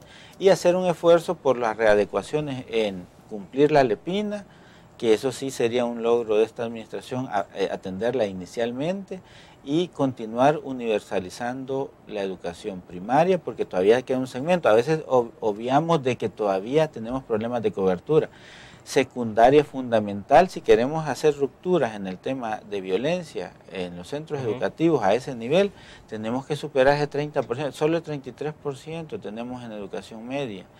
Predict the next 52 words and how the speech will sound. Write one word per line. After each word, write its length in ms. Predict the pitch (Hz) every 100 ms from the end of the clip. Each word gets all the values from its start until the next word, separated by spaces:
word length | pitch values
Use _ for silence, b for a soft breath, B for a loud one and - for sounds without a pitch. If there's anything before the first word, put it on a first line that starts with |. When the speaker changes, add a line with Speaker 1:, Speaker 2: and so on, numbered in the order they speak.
| B B -
Speaker 1:
y 120 | 120
en 120 | 117
tercer 380 | 107 107 92 127
ciclo 320 | - 156 156
apenas 300 | 123 - 135
alcanzamos 560 | 139 131 107 127 131 135
el 80 | 117
sesenta 400 | 110 117 117 113
por 180 | - 104
ciento, 240 | 143 131
y 60 | 110
parvularia 640 | 117 107 101 110 135 147
tenemos 420 | 123 120 139 143
el 180 | 123 104 B B B
cincuenta 560 | - 117 110 113 101 95
y 60 | 95
cinco 280 | 139 143
por 160 | 135 135
ciento. 260 | 202 185 123
O 80 |
sea, 160 | 120 127 B B -
hay 200 | 139 190
un 120 | 175
tema 220 | 165 180
de 60 | 180
cobertura 560 | 147 127 107 156 170
muy 300 | 139 135 175
fuerte 500 | 170 - 143 170 156
todavía, 540 | 113 98 92 107 147 127
eh, 240 | 98 117
y 180 | 120 120
eso 160 | 123 156
es 40 |
lo 80 | 147
que 80 | 131
estamos 380 | 131 135 147 139 -
indicando, 800 | 127 117 107 - 139 160 139 131
es 160 | 160 156 B -
todavía 480 | 120 113 107 123 139
no 80 | 131
hay 120 | 135
oportunidades 960 | 127 123 110 113 104 101 110 123 127
en 100 | 123 95
términos 360 | 107 110 113
de 100 | 101
educación 540 | 95 92 87 - 110 120
y 60 |
salud 340 | 117 95 107 120
para 240 | 101 92
toda 400 | 90 107 113 113
nuestra 340 | 107 107 110
ju-, 240 | 104 107